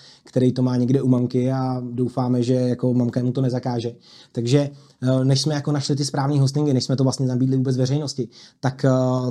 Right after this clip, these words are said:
tak to bylo fakt jako šílený. Takže vlastně celý to začátku bylo obrovský riziko. Obrovský riziko, který jsme museli podstupovat a dělali jsme to asi proto, že jsme v tom,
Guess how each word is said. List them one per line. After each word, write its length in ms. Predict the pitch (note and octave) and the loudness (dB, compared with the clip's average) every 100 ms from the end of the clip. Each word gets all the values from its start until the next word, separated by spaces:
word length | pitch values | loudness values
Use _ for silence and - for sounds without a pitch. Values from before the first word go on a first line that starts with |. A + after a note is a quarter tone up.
| - - | -6 -6
tak 180 | C#3 | -4
to 80 | - | 0
bylo 140 | C3+ C3+ | 0 0
fakt 180 | C3+ | -2
jako 140 | C3 C3 | -4 -4
šílený. 440 | - B2+ F3 G#2+ | -2 0 0 -2
Takže 360 | G#2+ A2 B3+ - - - - | -4 0 0 0 -6 -20 -10
vlastně 260 | A#2+ - C3+ | -6 -2 0
celý 260 | - D#3+ | 2 0
to 100 | D#3+ | 2
začátku 400 | C#3+ C#3 C#3 - | 0 -2 -4 -2
bylo 120 | C#3 | 0
obrovský 380 | D3+ C#3 D3 D#3 | 0 2 2 2
riziko. 340 | C#3+ C#3 G2+ - | 2 2 -2 -8
Obrovský 360 | A#2+ C#3+ - D#3 | -6 -6 -4 -2
riziko, 340 | C3+ C#3 D3 | 0 0 -2
který 180 | C3+ C3+ | -2 -2
jsme 100 | C#3+ | 0
museli 260 | C3+ D3+ D3 | 0 0 -2
podstupovat 600 | C3 - C#3 D3+ D3+ D3 - | -2 -2 0 0 0 -4 -4
a 300 | C3 C3 C3 - _ | -2 -2 -6 -14 _
dělali 240 | A#2+ C3+ C3+ | -2 0 0
jsme 120 | D3 | 0
to 80 | D3 | -2
asi 180 | C3 C#3 | -2 0
proto, 240 | C3 C#3+ | 0 2
že 380 | C#3 C#3+ C#3 B2+ - - - | 2 2 0 -4 -10 -20 -8
jsme 200 | D#3 D#3 | -4 -4
v 40 | D3+ | -4
tom, 140 | E3 | -8